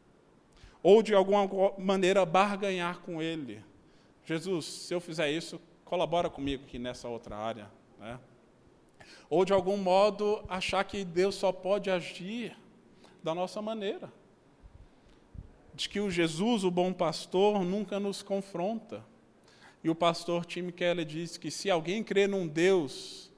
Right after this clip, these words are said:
no qual nunca o confronta, na verdade não crê em Deus, crê numa versão melhorada de si mesmo.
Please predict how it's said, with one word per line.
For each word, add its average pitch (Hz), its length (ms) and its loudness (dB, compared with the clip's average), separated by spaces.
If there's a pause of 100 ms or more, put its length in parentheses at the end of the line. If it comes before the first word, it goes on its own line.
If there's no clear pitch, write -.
(380)
no 160 100 -2
qual 147 640 4
nunca 233 360 0
o 208 140 4
confronta, 160 1000 -2 (420)
na 170 120 0
verdade 175 440 0
não 262 160 -2
crê 202 260 0
em 185 120 0
Deus, 117 540 -6
crê 180 240 -2
numa 208 240 -2
versão 196 320 -4
melhorada 190 520 -2
de 185 60 -10
si - 160 -10
mesmo. 185 480 -6